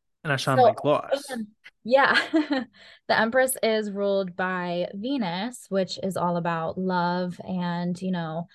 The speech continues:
Speaker 2: self-power and dominancy and sexuality and really being in tune with that feminine nature, that right side of our body. Um, and so I, you guys definitely give off that boss, that boss femme vibe.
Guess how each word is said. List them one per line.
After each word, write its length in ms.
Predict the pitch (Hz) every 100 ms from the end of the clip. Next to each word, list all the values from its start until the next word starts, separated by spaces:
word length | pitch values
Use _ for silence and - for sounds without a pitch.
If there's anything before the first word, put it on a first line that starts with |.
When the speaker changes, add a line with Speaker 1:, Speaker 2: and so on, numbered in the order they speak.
| _ _
Speaker 2:
self-power 1160 | - - 208 196 - - 190 185 180 185 180 175 -
and 200 | 175 170
dominancy 960 | 175 180 180 175 175 180 175 175 170
and 140 | 170 165
sexuality 1200 | 180 175 - 175 165 165 165 165 160 165 156 170 _ _ _ -
and 260 | 190 190 185
really 240 | 185 180
being 500 | 170 175 175 170 180 -
in 200 | 170 165
tune 560 | - - 214 214 202 180
with 160 | 165
that 240 | - - -
feminine 460 | - 175 170 165
nature, 420 | 143 139 - 190 185
that 200 | 180 185
right 260 | 170 151
side 280 | - 165 156
of 100 | 160
our 120 | 175
body. 560 | 175 156 165 - 147 170 _ _ _ _
Um, 520 | 202 185 160 - 180 180 _
and 160 | 185 175
so 180 | 180 175
I, 160 | 175 175
you 160 | 185 180
guys 240 | 180 165
definitely 400 | 160 156 147 151
give 180 | 151 -
off 280 | - - - _ _ _ _ _ _ _ -
that 200 | 170 -
boss, 460 | 175 175 - - -
that 200 | 175 175
boss 260 | 160 160
femme 380 | - 175 170 170 160
vibe. 420 | 156 170 180